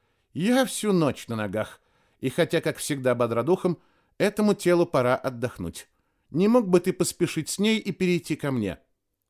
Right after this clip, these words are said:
Фамильяр, не оглядываясь: "Отдыха здесь не жди". Джахи: "Вот как? Похоже, не настолько здесь всё по-домашнему, как следовало бы ожидать". Джахи снова зевает, и как только подносит ладонь к губам,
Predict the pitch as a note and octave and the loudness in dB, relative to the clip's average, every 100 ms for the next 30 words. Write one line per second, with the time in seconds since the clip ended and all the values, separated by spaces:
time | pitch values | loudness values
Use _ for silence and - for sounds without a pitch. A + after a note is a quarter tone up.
0 | _ - A#2+ A2 A2 B2+ A#2+ B2 A2 B2 | _ -6 -2 0 2 2 0 -2 0 -2
1 | E2 D2 C#2+ - _ _ _ _ _ B2+ | -2 -8 -10 -14 _ _ _ _ _ 2
2 | D#3+ C#3+ C#3+ - D3 A#2 D3+ C3 C#3+ C#3 | 2 2 -2 -2 -2 0 -2 -2 -2 -2
3 | A#2 D#3 - _ _ _ _ _ - F#2 | 0 0 0 _ _ _ _ _ -8 -2
4 | A#2+ - E2+ - - G#2+ C3 - A3 - | -2 -4 -10 -10 -6 -2 -2 -2 -8 -10
5 | _ _ _ _ _ - F3+ A#3+ G#3 G#3+ | _ _ _ _ _ -6 -4 -2 0 2
6 | G3 F#3 - G#3 A3 E3 F3 - - F#3 | 2 0 -2 -2 0 -2 -2 -2 -2 -2
7 | F3+ D3 C3 D3+ G#3 - C#3+ G#2 - _ | 0 0 0 0 -2 -2 -2 -2 -6 _
8 | _ - G3 - D3 C#3 A2+ A2 A2+ A2 | _ -4 -4 -4 -2 0 0 -2 -2 0
9 | B2+ D3+ C#3 D3 E2+ - - _ _ _ | -2 -2 -2 -4 -4 -8 -18 _ _ _
10 | _ _ _ - E2+ F#2+ C3+ - B2+ A#2 | _ _ _ -16 -8 -2 -2 -2 -6 -6
11 | G#2 G2 G#2 D3 C3+ - _ _ _ - | -4 -4 -2 0 0 -2 _ _ _ -10
12 | A#2 D3+ - F3 F3 - C#3 E3 D3+ D3+ | -4 -2 0 2 0 0 0 0 -2 -2
13 | D3 C#3 C#3+ C3+ A2 B2+ A#2+ E3+ D3+ | -2 0 0 -2 0 0 2 2 0